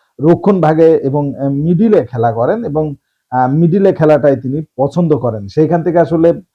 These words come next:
কতটুকু সাহায্য সহযোগিতা বাংলাদেশের প্লেয়ারদের করতে পারবেন সেটাই দেখার বিষয়। কারণ আমাদের ফুটবলের যে চিত্র, সেটা হলো সুন্দর করে বল বানিয়ে দেওয়ার পরও আসলে আমাদের প্লেয়াররা গোল করতে পারে না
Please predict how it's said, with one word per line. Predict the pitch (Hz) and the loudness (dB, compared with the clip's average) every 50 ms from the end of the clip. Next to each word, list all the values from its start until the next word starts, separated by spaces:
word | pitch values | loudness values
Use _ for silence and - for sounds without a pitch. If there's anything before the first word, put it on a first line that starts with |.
| _ _ _ _ _ _ - | _ _ _ _ _ _ 0
কতটুকু | 156 165 165 214 202 - 202 175 180 202 208 196 | 0 2 4 4 2 2 0 -6 -4 -2 -2 -2
সাহায্য | 180 - 151 131 143 151 139 165 | -2 0 0 0 0 2 0 -2
সহযোগিতা | - - 151 156 151 160 156 151 147 160 160 | -2 0 0 0 2 0 0 0 0 0 0
বাংলাদেশের | 135 120 123 127 135 135 143 139 135 139 - 160 156 156 147 131 | 0 0 -2 -2 -2 -2 -2 -2 -2 -4 -2 0 0 0 0 0
প্লেয়ারদের | - - 120 127 143 147 135 123 147 151 | -4 -8 -6 -2 0 0 0 0 -2 -4
করতে | - - 170 175 - - 202 | -2 0 0 0 0 0 0
পারবেন | - 180 165 156 147 165 165 | 2 2 2 2 2 0 -4
সেটাই | 139 120 135 117 151 151 | -6 -6 -4 -2 -2 0
দেখার | 143 151 143 160 165 | 0 0 0 0 0
বিষয়। | 156 160 160 190 196 196 | 0 -2 -2 -2 -2 -2
কারণ | - 160 151 151 151 151 143 _ _ _ _ _ _ _ - | 0 0 -2 -2 -4 -6 -10 _ _ _ _ _ _ _ -8
আমাদের | 117 139 165 175 180 160 180 185 185 180 156 | -4 0 2 2 4 4 4 4 4 2 0
ফুটবলের | - - 160 165 156 131 151 160 160 165 160 139 | -2 0 0 0 0 2 2 2 4 2 2 2
যে | 123 156 156 | 0 -2 -2
চিত্র, | 139 - 170 180 175 - - 190 208 220 190 | -2 -2 -2 -4 -4 -4 -4 -2 -2 -2 -2
সেটা | - - 127 120 135 135 | -4 -8 -6 -2 -2 0
হলো | 143 147 147 151 151 151 147 - _ _ _ _ _ _ _ _ _ - | 0 0 2 2 2 2 0 -2 _ _ _ _ _ _ _ _ _ -2
সুন্দর | 190 202 208 202 214 202 185 | 0 2 4 4 4 4 2
করে | - - 160 151 160 170 175 170 - - 131 | 2 0 -2 0 2 2 0 0 -2 -2 -4
বল | 113 127 139 156 156 151 | -2 2 2 2 2 2
বানিয়ে | - 139 139 143 147 147 143 | 0 -2 -2 -2 -2 -4 -2
দেওয়ার | 131 147 139 143 147 143 131 | -2 -2 0 2 0 0 0
পরও | - - 151 160 165 175 | -2 -2 0 0 2 2
আসলে | 170 156 147 147 - 135 131 127 | 2 2 0 0 -4 -8 -8 -6
আমাদের | 127 127 117 123 117 | -6 -6 -6 -8 -10
প্লেয়াররা | - - 131 123 131 143 143 143 214 | -10 -10 -8 -4 0 0 0 0 -2
গোল | 202 165 117 123 143 170 170 | -6 -8 -4 0 2 2 2
করতে | 156 180 175 175 165 143 | 2 2 0 -2 -2 -4
পারে | 117 117 107 101 | -2 -4 -4 -6
না | 92 90 - | -8 -14 -20